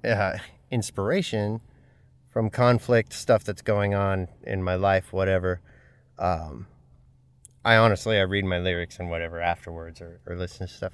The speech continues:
I, I do believe I write mostly about my dad. That seems to be a common theme in a lot of my stuff. Um, and yeah, just, I mean, writing this stuff, it's, it's venting whatever's on your mind.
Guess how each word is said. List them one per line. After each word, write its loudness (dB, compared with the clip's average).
I, -2
I -10
do 4
believe 0
I 0
write 2
mostly -2
about -2
my -8
dad. -2
That -2
seems 0
to -6
be 0
a 0
common 0
theme 0
in 0
a -2
lot 0
of -4
my 0
stuff. -2
Um, 2
and 4
yeah, 4
just, 0
I 4
mean, 4
writing 4
this -4
stuff, 0
it's, -6
it's -4
venting 2
whatever's 4
on 2
your 0
mind. -2